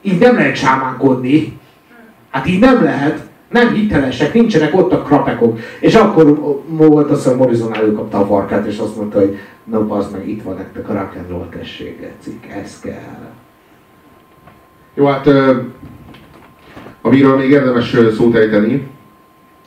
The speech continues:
Speaker 2: az, ö, Ray Manzarek, aki a zeneszerző és, ö, zenész zseni az egész projekt mögött.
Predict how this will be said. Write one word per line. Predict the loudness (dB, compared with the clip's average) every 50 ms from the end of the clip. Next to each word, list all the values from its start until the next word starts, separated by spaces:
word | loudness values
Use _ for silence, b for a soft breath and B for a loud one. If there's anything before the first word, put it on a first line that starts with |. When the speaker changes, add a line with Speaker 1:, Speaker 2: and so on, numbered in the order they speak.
| -10 -4
Speaker 2:
az, | -2 0 2 2
ö, | 4 4 4 4 2 0 -2 B B B B B B
Ray | -2 2 2 2 2
Manzarek, | 2 0 -2 -2 -2 -2 -2 -2 -4 -4 -2 -2
aki | -2 -2 0 2
a | 2 2 2 2 0 0 -2
zeneszerző | -2 -4 -4 -4 -4 -2 -2 -2 -2 0 2 4 4 4 4 2 0
és, | 0 0 0 0 -2 -4 -8 -8 -4
ö, | -2 0 0 0 -2 -4 -6 -8 -6
zenész | -6 -6 -6 -6 -4 -6 -6
zseni | -4 -4 -4 -4 -4 -2 -2 -2
az | -2 -2
egész | -4 -8 -8 -10 -10 -6
projekt | -4 -4 -4 -4 -6 -8
mögött. | -6 -2 0 0 0 0